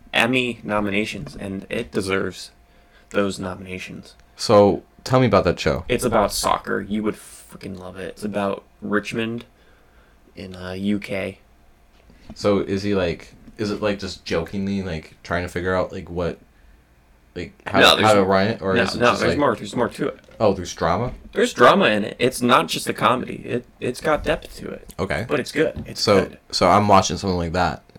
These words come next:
Speaker 2: You know, I do kinda love that, but I'm watching Club de Cuervos.
Speaker 1: No, you need to watch Ted Lasso. It,
Speaker 2: Well,
Speaker 1: it's
Speaker 2: I, I, it's literally just that in Spanish. In Mexico.
Speaker 1: But this is better because the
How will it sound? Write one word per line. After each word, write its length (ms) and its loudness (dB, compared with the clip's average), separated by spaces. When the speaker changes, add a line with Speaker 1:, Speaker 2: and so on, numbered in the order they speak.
Speaker 2:
You 120 -4
know, 120 0
I 100 2
do 300 -2
kinda 280 -4
love 220 -4
that, 380 -4
but 240 -6
I'm 100 -6
watching 500 -6
Club 440 -6
de 160 -10
Cuervos. 560 -12
Speaker 1:
No, 200 4
you 220 2
need 160 -2
to 100 -16
watch 280 -14
Ted 220 -16
Lasso. 500 -14
It, 80 -14
Speaker 2:
Well, 200 -6
Speaker 1:
it's 240 -16
Speaker 2:
I, 240 -6
I, 100 0
it's 220 -8
literally 220 2
just 300 -12
that 180 4
in 60 -10
Spanish. 500 -16
In 140 -4
Mexico. 440 -10
Speaker 1:
But 440 2
this 340 -2
is 320 -2
better 420 -10
because 520 -14
the 220 -10